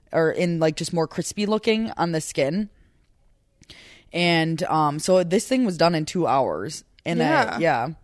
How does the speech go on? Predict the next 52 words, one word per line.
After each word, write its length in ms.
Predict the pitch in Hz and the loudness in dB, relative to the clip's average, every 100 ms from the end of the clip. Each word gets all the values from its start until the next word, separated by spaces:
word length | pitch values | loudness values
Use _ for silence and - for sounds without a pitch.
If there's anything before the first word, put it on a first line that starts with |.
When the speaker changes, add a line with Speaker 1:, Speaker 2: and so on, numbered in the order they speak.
| - _ _ _ _ | -20 _ _ _ _
Speaker 1:
And 260 | 180 180 175 | 0 2 2
I 180 | 165 190 | 2 2
mean, 240 | 190 175 | 2 0
I 120 | 147 | 0
personally 440 | 180 247 233 220 208 | 0 -2 -2 -2 2
thought 220 | 170 160 | 4 6
it 100 | 151 | 4
was, 300 | 170 165 147 | 2 2 -2
I 80 | - | 0
thought 120 | 220 | 2
it 60 | 254 | 2
was 140 | 226 | 2
really 200 | 151 151 | 0 0
good. 420 | 151 135 101 180 196 _ _ _ _ _ _ - | 0 0 -2 -4 -8 _ _ _ _ _ _ 0
Speaker 2:
I 200 | - 247 | 4 6
thought 140 | 427 | 6
Speaker 1:
Uh, 40 | 415 | 6
Speaker 2:
it, 80 | 202 | 4
yeah, 120 | 254 | 4
I 40 | |
thought 100 | 208 | 4
Speaker 1:
yeah. 200 | 180 170 | 6 8
Speaker 2:
it 40 | 143 | 6
was 80 | 156 | 4
good. 420 | 180 262 349 180 | 2 2 2 0
Yeah. 360 | 190 262 269 - _ _ _ _ _ - - | -2 0 -2 -4 _ _ _ _ _ -10 0
I 60 | |
really 260 | 269 285 349 | 2 2 2
liked 280 | 427 381 240 | 2 0 0
the 180 | 240 - | -2 0
herb, 400 | 214 214 214 208 - _ _ _ _ _ - - | 0 0 0 -4 -12 _ _ _ _ _ -20 -12
the 120 | 220 | -6
butter. 220 | 202 185 | -2 4
Speaker 1:
Yeah, 200 | 226 202 | 8 10
Speaker 2:
I 40 | 151 | 8
Speaker 1:
the 60 | 180 208 190 | 8 8 8
Speaker 2:
thought 160 | - | 6
that 260 | 240 208 202 | 4 2 0
was 140 | 240 220 | -6 -4
a 40 | |
nice 260 | 208 196 - | -4 -6 -8
touch. 240 | 196 - | -10 -6
I 60 | 220 | -6
feel 140 | 262 | -2
like 100 | 262 | -2
a 40 | 214 | 0
lot 180 | 202 | 0
of 60 | 202 | 0
people 240 | 208 202 | -4 -6
don't 220 | 190 - - | -6 -8 -10
do 100 | - | -12
that. 220 | - - | -10 -10